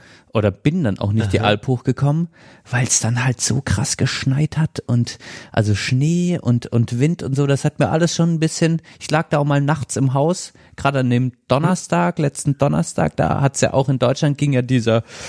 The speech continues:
Speaker 1: Orkan rum, Friederike.
Speaker 2: Mhm.
Speaker 1: Friederike, ähm, und da ist mir das nochmal aufgefallen, so das Wetter auf dem Berg ist so unberechenbar. Da hast du dann mal,
Speaker 2: Mhm.
Speaker 1: es schneit, dann zieht's auf einmal wieder,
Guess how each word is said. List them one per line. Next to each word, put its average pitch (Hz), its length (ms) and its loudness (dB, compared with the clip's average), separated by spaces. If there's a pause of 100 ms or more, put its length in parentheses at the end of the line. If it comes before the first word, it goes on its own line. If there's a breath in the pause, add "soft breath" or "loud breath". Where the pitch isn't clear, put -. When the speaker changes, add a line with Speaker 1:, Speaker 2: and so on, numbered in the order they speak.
(200 loud breath)
Speaker 1:
Orkan 131 680 0
rum, 180 360 -2
Friederike. 156 800 0 (920)
Speaker 2:
Mhm. - 60 -12 (400 loud breath)
Speaker 1:
Friederike, 139 840 0 (640 loud breath)
ähm, 123 680 0 (400)
und 110 560 0
da 123 120 2
ist 147 120 0
mir 147 80 2
das 135 160 0
nochmal 123 240 2
aufgefallen, 117 600 0
so 107 100 -2
das 104 300 0
Wetter 120 360 0
auf 110 140 0
dem 120 100 2 (100)
Berg 117 360 -2
ist - 180 -2
so 123 120 0
unberechenbar. 107 1000 0 (260 loud breath)
Da 110 100 2
hast 120 180 0
du 135 60 2
dann 117 160 2
mal, 117 200 2
Speaker 2:
Mhm. 107 320 -4 (560)
Speaker 1:
es 127 260 0
schneit, 123 520 0
dann 120 220 -2
zieht's - 380 0
auf 131 120 0
einmal 127 260 2
wieder, 120 380 0